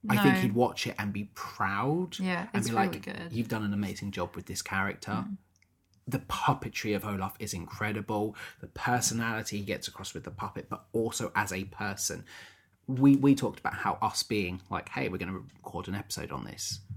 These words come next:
Speaker 1: We made moments where we looked at his performance, but we had to make ourselves look at him to see what he was doing,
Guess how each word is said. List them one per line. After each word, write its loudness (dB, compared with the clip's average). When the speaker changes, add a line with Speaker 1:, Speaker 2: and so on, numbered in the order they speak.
Speaker 1:
We 2
made 2
moments -6
where -2
we -2
looked -2
at -10
his -6
performance, -10
but 0
we 0
had 0
to -8
make -2
ourselves -8
look -4
at -12
him -8
to -6
see -4
what -8
he -6
was -6
doing, -12